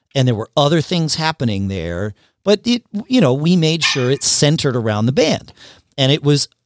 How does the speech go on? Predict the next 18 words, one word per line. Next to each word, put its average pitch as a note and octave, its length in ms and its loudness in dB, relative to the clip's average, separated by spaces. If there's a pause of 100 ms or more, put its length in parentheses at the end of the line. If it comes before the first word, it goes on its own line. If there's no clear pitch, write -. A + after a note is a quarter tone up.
(160)
a C#3 80 -4
true D3+ 400 2
party, B2 500 -2
not A#2 400 0
just - 420 -2 (120)
a, F#2+ 120 -8 (140)
a G2+ 100 -6
gig. F2+ 640 -4 (540)
And, C#3 320 0 (100)
and D#3+ 140 2
I E3 100 2
think C4 460 -4
that, F#3+ 600 -2
you A#3 120 -2
know, G3+ 140 2
I F3 100 4
think C4 240 -6
about, F#3 340 -2